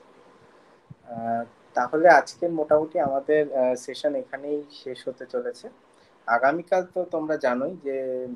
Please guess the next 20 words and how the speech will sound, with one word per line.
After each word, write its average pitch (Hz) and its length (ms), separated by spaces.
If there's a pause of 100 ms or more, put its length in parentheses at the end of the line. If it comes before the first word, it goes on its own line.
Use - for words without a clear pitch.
আহ, 113 280
স্কলারশিপের 123 840
জায়গাটা 117 440
রয়েছে, 110 380
তার 104 160
সাথে - 300
একটা 110 400
three - 240
sixty - 380
virtual 110 520 (100)
ট্যুরও 123 280
তোমাদের 110 460
কলেজের 104 440
হবে। 101 240 (880)
তো 104 300 (880)
তোমরা 107 380
আগামীকালও 107 600
একইভাবেই 113 800
আমাদের 104 280
সাথে 107 260